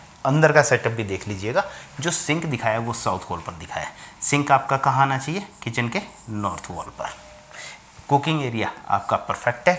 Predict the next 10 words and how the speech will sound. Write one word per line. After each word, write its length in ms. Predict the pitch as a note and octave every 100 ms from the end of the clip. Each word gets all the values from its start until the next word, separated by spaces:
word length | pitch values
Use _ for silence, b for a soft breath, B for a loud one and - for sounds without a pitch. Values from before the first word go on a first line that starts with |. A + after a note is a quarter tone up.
| -
कोई 120 | G2+
दिक्कत 360 | E2+ - - -
नहीं 100 | -
है। 60 | - B B -
Bedroom 380 | B2+ D3+ F#3 G#3+
में 220 | F3+ - -
bed 320 | A#2 B2+ A#2
बिल्कुल 280 | A#2 C3 C#3+
सही 480 | - - A#2+ G#2 A#2
है, 200 | E2+ -